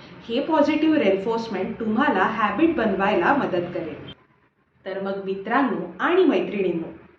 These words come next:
स्मॉल गोल्स, फिक्स टाइम, प्रोग्रेस ट्रॅकिंग, परफेक्शनिझम टाळणे आणि रिवॉर्ड सिस्टम या पाच सवयी तुमची लेखनाची सवय मजबूत करतात. तुम्ही आजपासून किती वर्ड्स लिहायला सुरुवात करणार?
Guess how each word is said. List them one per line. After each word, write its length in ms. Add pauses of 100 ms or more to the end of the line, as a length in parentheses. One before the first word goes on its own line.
स्मॉल 380
गोल्स, 600
फिक्स 380
टाइम, 400 (220)
प्रोग्रेस 500
ट्रॅकिंग, 420
परफेक्शनिझम 1080
टाळणे 520 (280)
आणि 240
रिवॉर्ड 400
सिस्टम 400 (360)
या 180
पाच 400
सवयी 420
तुमची 340
लेखनाची 560
सवय 420
मजबूत 520
करतात. 380 (1300)
तुम्ही 520
आजपासून 500
किती 300
वर्ड्स 300
लिहायला 400
सुरुवात 340
करणार? 520